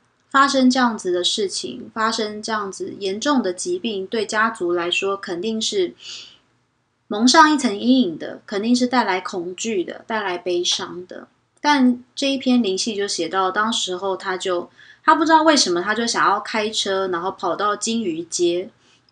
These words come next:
上去看，去一个水族馆看金鱼。然后他就觉得，诶，他好像就觉得好多了，就觉得自己的情绪得到了一个出口。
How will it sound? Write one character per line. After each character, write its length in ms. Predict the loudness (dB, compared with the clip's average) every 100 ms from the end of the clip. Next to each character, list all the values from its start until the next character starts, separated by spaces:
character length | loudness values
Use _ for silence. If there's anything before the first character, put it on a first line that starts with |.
| _ _ -16 -14 -14 0
上 220 | 6 6
去 120 | 6
看， 320 | 2 4 2 0 -4
去 220 | -2 0
一 80 | 0
个 120 | 2
水 200 | 2 0
族 180 | 0 0
馆 180 | 0 0
看 240 | -2 -2
金 240 | -4 -6
鱼。 320 | -4 -4 -6 -10 _ _ _ _ _ _ _
然 120 | 2
后 80 | 4
他 140 | 4 2
就 120 | 2
觉 200 | 0 0
得， 180 | 0 -2
诶， 180 | -2 0
他 280 | 0 0 -4 _ -20 -20 -10
好 140 | -2
像 180 | 2 8
就 140 | 8 8
觉 100 | 4
得 80 |
好 240 | 2 0 -2
多 380 | -2 -2 0 0
了， 200 | 0 0
就 140 | -2
觉 180 | 0 2
得 160 | 2
自 200 | 0 -2
己 240 | -2 -2 -2
的 420 | -4 -6 -8 -8
情 280 | -4 -4 -2
绪 240 | 0 0
得 160 | 0 0
到 160 | 0 0
了 100 | -2
一 80 |
个 140 | -4 -4
出 340 | -4 -6 -8
口。 320 | -10 -14 -14